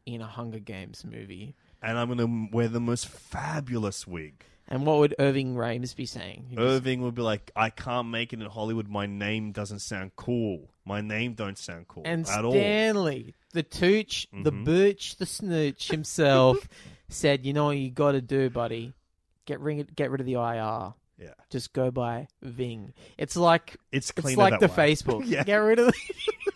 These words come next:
Speaker 1: <laughs> get rid of the the. Get rid of the er.
Speaker 2: Yeah. Get rid of the er. Okay? If people aren't going, you're like, "Uh, uh, uh, uh, no, no, no. Today, Junior, you're Ving."
Speaker 1: Get rid of the er, just Ving.
Speaker 2: Yeah,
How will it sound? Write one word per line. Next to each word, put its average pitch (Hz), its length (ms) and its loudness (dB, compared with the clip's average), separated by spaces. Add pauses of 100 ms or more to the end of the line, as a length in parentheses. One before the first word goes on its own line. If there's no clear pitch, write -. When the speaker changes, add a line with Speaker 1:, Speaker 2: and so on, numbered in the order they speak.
(1400)
Speaker 1:
<laughs> 320 100 0
get 180 120 4
rid 214 100 4
of 202 60 -4
the 214 80 4
the. 156 380 2
Get 170 120 2
rid 202 100 4
of 202 60 -4
the 196 160 -4
er. 139 380 2
Speaker 2:
Yeah. 104 220 -2 (200)
Get 143 100 0
rid 214 100 4
of 202 60 2
the 131 180 0
er. 98 240 2
Okay? 190 420 -2
If 180 200 -6
people 226 260 0
aren't 202 160 0
going, 160 280 2
you're 135 80 2
like, 131 180 4
"Uh, 139 60 2
uh, 143 500 8 (400)
uh, 170 40 0 (180)
uh, 208 200 10
no, 262 120 2
no, 240 120 4
no. 196 200 4
Today, 165 400 2
Junior, 135 520 0
you're 131 160 2
Ving." 104 500 -2
Speaker 1:
Get 170 120 0
rid 180 180 0
of 185 80 -4
the 175 140 -6
er, 160 300 2
just 139 240 -6
Ving. 117 420 -6
Speaker 2:
Yeah, 78 180 -12